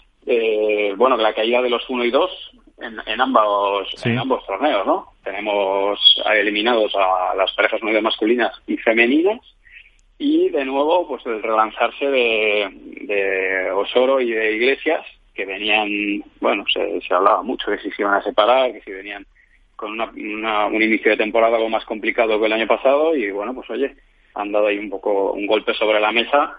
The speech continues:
Speaker 1: y, y poniéndose en valor de la misma manera que, que Max y, y Lucho. Así que ha sido, yo creo eso, el torneo de las sorpresas.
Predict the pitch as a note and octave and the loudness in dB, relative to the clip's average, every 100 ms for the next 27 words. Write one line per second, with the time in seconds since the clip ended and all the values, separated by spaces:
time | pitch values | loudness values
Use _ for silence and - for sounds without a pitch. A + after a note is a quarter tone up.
0 | - A2 G2 F#2+ F2+ F2+ - - F#2 - | -12 -10 -10 -10 -12 -18 -20 -20 -20 -16
1 | F#2+ G2+ G2+ G#2+ G#2 G#2+ C3 D3+ - A2 | -10 -8 -6 0 2 4 4 0 -6 -6
2 | G2 G#2 G#2 G#2 G#2 G#2+ G#2+ G2+ F#2 - | -4 -4 -2 0 2 2 2 -2 -2 -8
3 | - - - - - G#2+ G2+ G2 A2+ A2+ | -20 -20 -20 -20 -4 0 2 4 2 2
4 | - G2+ F#2 F#2 F#2+ G2+ B2+ - F#2+ - | 0 0 2 2 2 2 2 0 -6 -6
5 | G#2+ F#2+ G#2 G#2 G2+ G2+ A2+ C#3+ C#3+ D3 | -6 -6 -2 0 2 4 2 2 2 2
6 | C#3+ C#3 C#3 D3+ E3+ D#3+ - A#2+ C#3 D#3+ | 2 0 0 -2 -2 -2 -2 -2 0 2
7 | E3 - B2+ D#3 D#3 - A3 | 2 0 -4 -2 -2 -2 -4